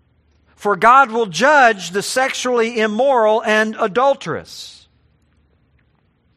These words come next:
In other words, he's saying God looks at marriage as honorable. God created it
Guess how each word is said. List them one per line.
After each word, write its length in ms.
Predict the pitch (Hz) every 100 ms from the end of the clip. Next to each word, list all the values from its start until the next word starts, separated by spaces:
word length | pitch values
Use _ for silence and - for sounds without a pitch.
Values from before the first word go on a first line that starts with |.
| _ _ - - -
In 80 | 226
other 200 | 311 311
words, 280 | 247 233
he's 160 | 233 233
saying 300 | 294 285 233
God 220 | 233 254
looks 380 | 220 294 320 - -
at 180 | 240
marriage 480 | 214 262 285 262 233
as 300 | - 220 208
honorable. 720 | - 254 262 247 214 196 226
God 320 | 240 233 226 -
created 600 | 220 220 220 285 302 226
it 280 | 208 240